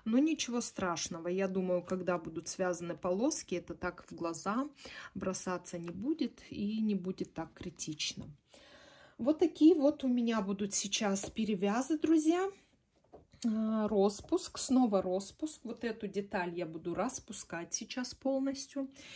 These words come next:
и перевязывать. Ну, а здесь у меня уже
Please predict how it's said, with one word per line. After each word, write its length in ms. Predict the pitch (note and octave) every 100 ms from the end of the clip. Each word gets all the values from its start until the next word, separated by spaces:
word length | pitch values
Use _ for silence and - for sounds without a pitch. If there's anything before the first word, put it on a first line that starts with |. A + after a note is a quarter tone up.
| - -
и 180 | A3+
перевязывать. 1000 | C4 A#3+ A3+ G#3 F3+ E3+ E3+ D#3+ D#3+ - G3
Ну, 300 | G3+ C#4 D4 -
а 100 | G3+
здесь 440 | G3 F#3 A#3+ -
у 40 | B3
меня 300 | A3+ G#3+ G3
уже 500 | F#3+ F#3 F#3+ G#3+